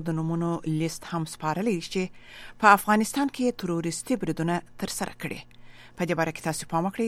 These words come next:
د کابله د امریکا غږ آشنا راډیو د خبریال اکرم شینواري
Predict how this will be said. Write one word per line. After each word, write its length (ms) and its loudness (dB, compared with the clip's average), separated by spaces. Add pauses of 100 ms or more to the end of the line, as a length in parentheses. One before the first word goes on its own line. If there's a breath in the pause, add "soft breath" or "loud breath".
د 140 -4
کابله 280 0 (460 soft breath)
د 20 6 (120)
امریکا 320 2
غږ 120 2 (180)
آشنا 340 0
راډیو 280 -2
د 140 -6
خبریال 500 -4 (140)
اکرم 340 -4
شینواري 460 -2